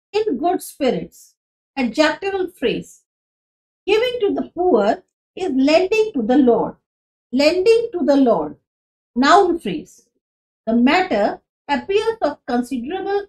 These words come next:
importance. Of considerable importance. Adjectival phrase. Every man is the architect of his own fortune. The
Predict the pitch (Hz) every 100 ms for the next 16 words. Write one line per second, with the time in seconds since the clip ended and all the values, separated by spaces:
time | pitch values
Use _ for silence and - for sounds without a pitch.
0 | 277 269 - 285 269 208 151 - - _
1 | _ _ _ _ _ 269 381 440 _ 262
2 | 262 294 233 233 226 240 - 285 311 -
3 | 196 180 160 285 - - _ _ _ _
4 | - 302 254 415 427 415 415 403 392 -
5 | 240 294 - - _ _ _ _ _ _
6 | - 349 - 508 381 233 226 170 285 -
7 | _ _ 269 269 302 - 277 349 370 392
8 | 370 180 226 - _ _ - 349 427 403
9 | 277 _ 302 320 330 - 294 277 - 214
10 | 156 143 - _ _ _ _ _ _ -
11 | -